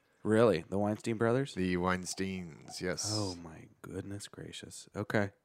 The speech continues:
Speaker 1: Well, yeah.
Speaker 2: Boo.
Speaker 1: Yeah, let's move on. Uh, let's, let's, uh,
Speaker 2: Cinematographer, Steven Berenstein Bears.
Speaker 1: Steven Bernstein, uh, a famous cinematographer for Monster, uh, and Like Water for Chocolate,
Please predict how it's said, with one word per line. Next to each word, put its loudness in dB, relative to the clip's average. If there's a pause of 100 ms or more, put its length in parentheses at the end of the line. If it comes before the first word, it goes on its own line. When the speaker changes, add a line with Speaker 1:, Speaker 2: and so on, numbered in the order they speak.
Speaker 1:
Well, 2
yeah. -12
Speaker 2:
Boo. 10
Speaker 1:
Yeah, 2
let's 0
move 2
on. 2
Uh, -2 (240)
let's, -10 (160)
let's, -12
uh, -8
Speaker 2:
Cinematographer, 8 (920)
Steven 2
Berenstein 4
Bears. 2
Speaker 1:
Steven -2
Bernstein, 0
uh, 8
a 2
famous 8
cinematographer 6
for 0
Monster, 2 (880)
uh, 6 (280)
and 8
Like 10
Water 12
for 8
Chocolate, 8